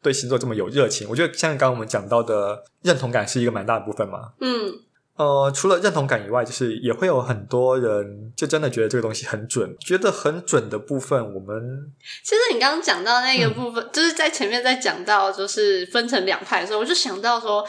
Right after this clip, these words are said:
Speaker 2: 这其实对我来说有一点，哦，因为我算是中间派嘛。
Speaker 1: 对。
Speaker 2: 但它对我来说会有一点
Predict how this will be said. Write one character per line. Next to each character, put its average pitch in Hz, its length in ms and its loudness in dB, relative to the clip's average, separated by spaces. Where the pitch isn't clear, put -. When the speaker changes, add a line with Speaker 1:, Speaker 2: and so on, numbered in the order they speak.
Speaker 2:
这 440 100 2
其 269 140 2
实 233 80 -2
对 277 80 4
我 208 140 4
来 180 120 0
说 214 160 -2
有 190 200 2
一 - 20 0
点， 190 340 0
哦， 226 200 2
因 294 60 2
为 349 60 4
我 294 140 0
算 233 160 -4
是 233 80 -10
中 196 240 -2
间 190 180 -2
派 190 260 -4
嘛。 - 140 -8
Speaker 1:
对。 127 360 -2
Speaker 2:
但 269 280 2
它 381 160 6
对 415 100 4
我 285 100 6
来 190 80 4
说 262 160 -2
会 269 120 2
有 202 120 2
一 202 40 2
点 196 200 0